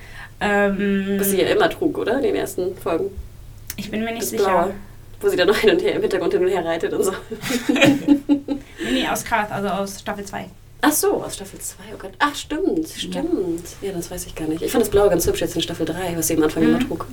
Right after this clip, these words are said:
Speaker 1: Ja, aber das sind jetzt halt nur Requisiten bis
Speaker 2: Zwei,
Speaker 1: Ende
Speaker 2: ne?
Speaker 1: Staffel zwei gewesen. Weil als sie mit der, äh, mit der Tour angefangen haben, war die dritte auch noch gar nicht angelaufen. Das heißt, die hatten auch noch so eine ganze Wand mit der,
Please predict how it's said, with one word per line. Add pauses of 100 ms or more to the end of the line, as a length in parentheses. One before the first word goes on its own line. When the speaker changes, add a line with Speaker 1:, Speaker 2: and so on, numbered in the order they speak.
(100)
Speaker 1:
Ja,
aber
das
sind
jetzt
halt
nur
Requisiten
bis
Speaker 2:
Zwei,
Speaker 1:
Ende
Speaker 2:
ne?
Speaker 1:
Staffel
zwei
gewesen. (360)
Weil
als
sie
mit
der,
äh, (400)
mit
der
Tour
angefangen
haben,
war
die
dritte
auch
noch
gar
nicht
angelaufen. (260)
Das
heißt,
die
hatten
auch
noch
so
eine
ganze
Wand
mit
der,